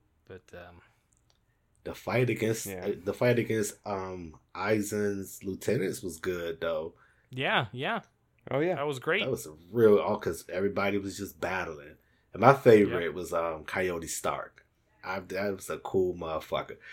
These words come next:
Speaker 2: And he was just, you know, like, "I don't really don't wanna fight, but, you know,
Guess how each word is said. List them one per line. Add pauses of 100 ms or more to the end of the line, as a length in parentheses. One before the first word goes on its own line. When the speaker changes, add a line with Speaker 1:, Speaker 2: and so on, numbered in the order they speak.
(260)
Speaker 2:
And
he
was
just,
you
know,
like,
"I
don't
really
don't
wanna
fight,
but,
you
know,